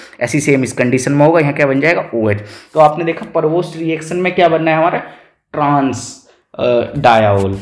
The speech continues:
तो ये चीज़ आपको ध्यान रखनी है, आपको ध्यान के रखना है, अगर वाटर पड़ा है तो आपका वुडवर्ड रिएक्शन हो रहा है, उसमें सिस डायाओल बनेगा, अगर वाटर नहीं पड़ा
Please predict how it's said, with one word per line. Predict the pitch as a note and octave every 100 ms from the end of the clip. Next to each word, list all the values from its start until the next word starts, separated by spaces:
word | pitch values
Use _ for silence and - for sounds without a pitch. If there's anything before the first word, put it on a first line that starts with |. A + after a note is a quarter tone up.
| -
तो | C3
ये | C3 C3+
चीज़ | C#3+ B2+
आपको | A#2+ -
ध्यान | A#2+ A2+ G#2
रखनी | G2+ G#2+ G#2+
है, | G#2+
आपको | B2 C3+ D#3+
ध्यान | C3+ C3+
के | C#3+
रखना | C#3+ F3
है, | E3+
अगर | D#3
वाटर | A#2+ A#2+ - -
पड़ा | C3 B2+
है | C#3
तो | C#3
आपका | B2+ - C3
वुडवर्ड | A#2 A2+ A2+ A#2 A2+
रिएक्शन | A#2 A2+ A2 B2
हो | B2+
रहा | D3+
है, | D3+
उसमें | D#3
सिस | - D3 D3 C#3
डायाओल | A#2+ B2 B2
बनेगा, | B2 C#3 D#3
अगर | D#3
वाटर | B2 A#2+ A#2+ B2+
नहीं | A#2 B2+
पड़ा | D#3 E3+ C#3